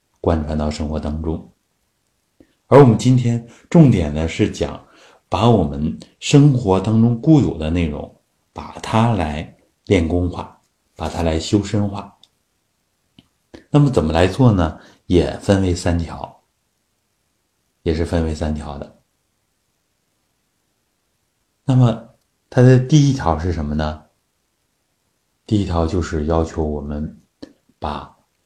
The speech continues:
生活当中的这个内容，把它按我们练功的规范来改善、改进一下。比如说我们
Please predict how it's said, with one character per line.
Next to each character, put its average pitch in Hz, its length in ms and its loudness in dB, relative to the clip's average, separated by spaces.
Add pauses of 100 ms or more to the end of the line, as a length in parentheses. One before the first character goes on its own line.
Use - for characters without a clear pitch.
生 117 280 4
活 104 180 2
当 104 240 0
中 104 220 0
的 87 360 -6
这 104 120 0
个 87 140 -2
内 92 220 -2
容， 73 320 -10 (800)
把 - 180 -6
它 87 380 -8 (300)
按 95 300 2
我 78 80 -4
们 73 380 -6 (140)
练 92 280 2
功 98 220 -2
的 101 100 0
规 104 280 -2
范 101 360 -6 (220)
来 78 280 -6
改 69 380 -8 (140)
善、 - 260 -12 (200)
改 73 400 -10
进 135 400 0
一 73 100 -4
下。 - 340 -10 (380)
比 - 80 -4
如 87 100 2
说 110 380 2 (560)
我 87 160 2
们 82 300 0